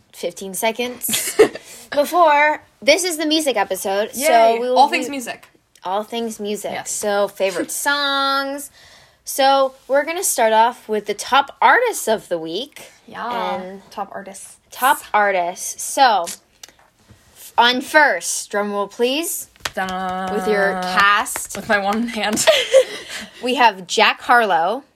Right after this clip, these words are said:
Speaker 2: I don't,
Speaker 1: as top.
Speaker 2: I don't think I've listened to any of his music.
Speaker 1: Jack White.
Speaker 2: Don't know who that is.
Speaker 1: Doja Cat.
Speaker 2: Okay.
Speaker 1: <laughs> Ed
Speaker 2: Ed Sheeran's
Speaker 1: Sheeran.
Speaker 2: fourth. I mean,
Speaker 1: Harry
Speaker 2: I like his
Speaker 1: Styles.
Speaker 2: old music, but
Speaker 1: The Weeknd.
Speaker 2: Weeknd.
Speaker 1: Little Baby. <laughs>
Speaker 2: Olivia Rodrigo's in eighth. Yes, I love her.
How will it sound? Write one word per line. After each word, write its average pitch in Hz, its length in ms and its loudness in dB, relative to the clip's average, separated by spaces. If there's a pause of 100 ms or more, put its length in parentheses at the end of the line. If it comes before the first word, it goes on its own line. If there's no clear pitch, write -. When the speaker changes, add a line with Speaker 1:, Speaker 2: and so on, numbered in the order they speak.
(260)
Speaker 2:
I 214 80 -12
don't, 190 100 -14
Speaker 1:
as 180 160 -12
top. 160 340 -8
Speaker 2:
I 196 100 -14 (140)
don't 190 180 -14
think 196 160 -14
I've 190 120 -14
listened 190 220 -14
to 165 60 -16
any 180 120 -16
of 190 60 -20
his - 160 -20
music. 202 220 -20 (280)
Speaker 1:
Jack 208 380 0
White. 196 460 0
Speaker 2:
Don't - 160 -20
know 196 80 -16
who 190 60 -18
that 190 160 -18
is. 190 180 -14
Speaker 1:
Doja 180 300 -4
Cat. 180 420 -2
Speaker 2:
Okay. 180 280 -18 (220)
Speaker 1:
<laughs> - 220 -20
Ed - 380 0
Speaker 2:
Ed 226 180 4
Sheeran's 247 100 -6 (320)
Speaker 1:
Sheeran. 285 100 -2
Speaker 2:
fourth. 190 320 -6
I 208 80 -10
mean, 254 440 -12
Speaker 1:
Harry 226 180 4
Speaker 2:
I 233 40 6
like 294 120 4
his 196 80 2
Speaker 1:
Styles. 202 160 0
Speaker 2:
old 214 80 -2
music, 220 240 -8 (240)
but 208 80 -20
Speaker 1:
The 214 60 -4
Weeknd. 226 560 -6 (500)
Speaker 2:
Weeknd. 214 140 -20
Speaker 1:
Little 220 240 0
Baby. 190 520 -6 (220)
<laughs> - 220 -14
Speaker 2:
Olivia 262 340 4
Rodrigo's 254 540 0
in 214 100 -8
eighth. 180 400 -8
Yes, 180 340 -12
I 185 100 -12
love 185 180 -16
her. 180 220 -16